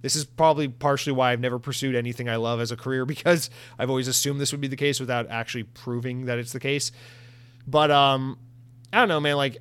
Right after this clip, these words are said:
I, the experience I always use is, like, I worked for a, um,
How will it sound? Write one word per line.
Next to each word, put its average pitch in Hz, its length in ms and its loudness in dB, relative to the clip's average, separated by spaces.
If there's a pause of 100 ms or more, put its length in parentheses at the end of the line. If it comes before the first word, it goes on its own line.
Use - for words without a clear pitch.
I, 165 200 -2
the 180 280 0
experience 269 320 0
I 180 140 4
always 190 200 2
use 190 160 0
is, 151 100 -4
like, 139 260 0
I 135 100 0
worked 170 260 0
for 160 240 4
a, 135 140 4
um, 104 340 0